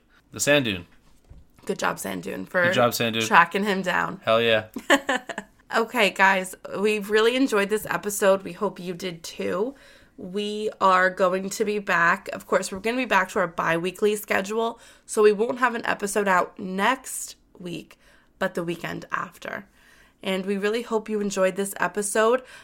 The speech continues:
Speaker 2: Like we said before, we're gonna put all of the pictures up on social media so you can see that. Again,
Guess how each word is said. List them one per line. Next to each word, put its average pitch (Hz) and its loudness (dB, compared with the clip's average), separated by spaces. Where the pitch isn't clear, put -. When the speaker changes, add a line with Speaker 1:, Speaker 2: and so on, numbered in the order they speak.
Speaker 2:
Like 190 0
we 220 -4
said 208 -2
before, 190 2
we're 180 0
gonna 185 -4
put 196 -2
all 180 2
of 190 -4
the 190 -4
pictures 190 -6
up 185 0
on 180 -6
social 175 -4
media 196 -2
so 185 2
you 180 -4
can 170 -6
see 175 -6
that. 196 2
Again, 233 0